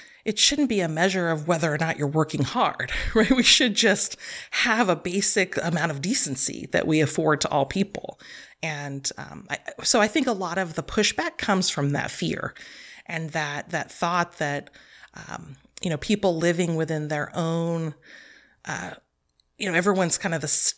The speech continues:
this hero of their own story, right? So if, if we feel like,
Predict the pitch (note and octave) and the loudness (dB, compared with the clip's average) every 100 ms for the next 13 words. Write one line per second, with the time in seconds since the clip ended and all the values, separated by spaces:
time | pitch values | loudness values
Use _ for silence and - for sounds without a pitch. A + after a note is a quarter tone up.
0 | _ - D#3 - - - G#3+ F#3+ D#3+ D3+ | _ -2 4 4 4 6 6 6 4 2
1 | D#3 D#3 D3+ - - F3+ - - - C3 | 2 4 4 4 4 2 0 -6 -4 -2
2 | - - E3 D3+ - D#3 D3 F3+ F3+ A3+ | 0 0 2 0 -2 -2 -2 -4 -2 2
3 | C4+ C4+ G3 F3 D#3 D3+ D3 | 2 0 -2 -2 -2 -4 -4